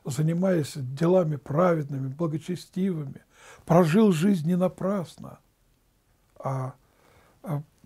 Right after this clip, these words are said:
пребывая, э, в исполнении божественного закона, в общении с другими верующими, это благостно.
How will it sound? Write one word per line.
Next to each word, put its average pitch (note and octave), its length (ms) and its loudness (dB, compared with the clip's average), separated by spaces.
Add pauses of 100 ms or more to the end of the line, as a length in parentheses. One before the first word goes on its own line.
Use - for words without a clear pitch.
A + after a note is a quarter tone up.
(100)
пребывая, D#3+ 760 4 (200)
э, D3 60 -6
в C#3+ 580 -6
исполнении D#3+ 800 -2
божественного C#3 680 -10
закона, C3+ 600 -10 (380)
в D3 60 -4
общении D#3 380 -4
с B2+ 60 -10
другими D#3 440 -6
верующими, C#3 680 -12 (320)
это F#3+ 220 -4
благостно. F#3 680 -4